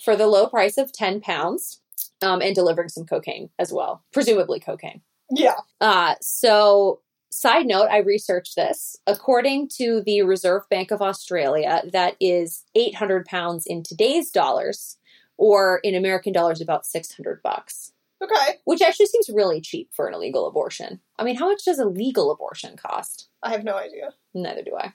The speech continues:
Speaker 1: And then I also noted that if I was, like, a virginal Catholic maid who's afraid of the telephone, I would be, uh, a little more concerned about faking the fact that I needed an abortion.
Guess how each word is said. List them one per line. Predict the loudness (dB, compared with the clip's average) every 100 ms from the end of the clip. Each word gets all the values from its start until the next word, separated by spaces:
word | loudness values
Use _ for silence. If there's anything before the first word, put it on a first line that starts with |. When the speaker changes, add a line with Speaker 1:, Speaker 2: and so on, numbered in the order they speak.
| 0
Speaker 1:
And | 2 2
then | 2
I | 2 4 4
also | 4 2
noted | 4 2 2
that | 2 2
if | -2 0
I | 2
was, | 2 0
like, | 0
a | -4
virginal | 0 -2 0 0 0 0
Catholic | -2 -6 -6 -6 -8 -8 -10
maid | -6 -4 -4 -4
who's | -4 -4
afraid | -2 -2
of | -2
the | -4
telephone, | 0 0 0 0 0 -2 0
I | 2 4
would | 4 2
be, | 0 0 -2 -4
uh, | 2 4 6 4 0 -4
a | -2
little | 0 2 2
more | 0 -2
concerned | -4 -4 -2 -2
about | 2 0 0 -8
faking | -2 -2 -2 -6 -4 -4
the | -2
fact | -2 -2 -2
that | -2
I | -2
needed | -6 -8
an | -8
abortion. | -8 -4 -4 -4 -6 -4 -8